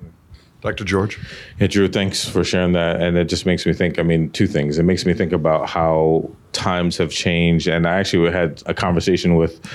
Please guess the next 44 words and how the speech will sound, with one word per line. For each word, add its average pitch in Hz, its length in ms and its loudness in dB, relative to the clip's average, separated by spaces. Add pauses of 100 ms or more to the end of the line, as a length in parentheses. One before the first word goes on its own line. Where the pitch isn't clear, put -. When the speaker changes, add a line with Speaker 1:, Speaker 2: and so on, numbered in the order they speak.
(240)
Speaker 2:
uh, 85 320 0 (800)
stereotypical 104 540 2
some 92 220 4
men 104 280 4
who 101 400 4
actually 120 260 -2
pride 101 300 -2
themselves 85 580 0 (180)
that 90 120 -2
they 101 100 0
haven't 92 240 0
been 87 140 0
to 87 80 0
the 80 80 0
doctor 85 340 -2
in 82 80 0
a 78 80 0
long 78 220 0
time. 76 300 -4 (280)
Like, 107 100 0
"Yeah, 120 200 0
I - 20 0
haven't 120 180 -2
been 104 120 2
to 110 60 2
the 90 80 -2
doctor 107 260 0
in 90 80 0
twenty 113 260 0
years." 101 400 0 (260)
That's - 220 -4
not 131 360 0
something 101 360 0
to 90 60 2
be 92 120 2
happy 95 300 0
about, 71 340 -2
<laughs> - 160 -2
right? 107 220 0
Speaker 1:
Or 147 160 2
proud 151 380 2
of. 117 320 0
Speaker 2:
<laughs> 151 100 2
Right. 110 340 -2